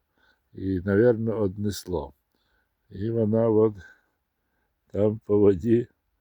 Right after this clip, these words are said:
гуляє, <laughs> собирає собі пропитання. Отак. Така риба. О, з'їла. Тож бо й називається верховодка.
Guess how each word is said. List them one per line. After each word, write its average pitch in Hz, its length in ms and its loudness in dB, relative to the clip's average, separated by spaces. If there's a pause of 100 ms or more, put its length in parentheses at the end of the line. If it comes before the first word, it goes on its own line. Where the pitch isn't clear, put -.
(300)
гуляє, 107 720 0 (120)
<laughs> - 200 -20
собирає 107 880 -2 (800)
собі 107 500 -2 (460)
пропитання. 92 1040 -2 (640)
Отак. 95 600 -6 (720)
Така 113 340 -2
риба. 87 500 0 (440)
О, 160 840 -6
з'їла. 92 640 -2 (2250)
Тож 127 220 2
бо 117 160 2
й 113 40 2
називається 107 840 0
верховодка. 90 960 -6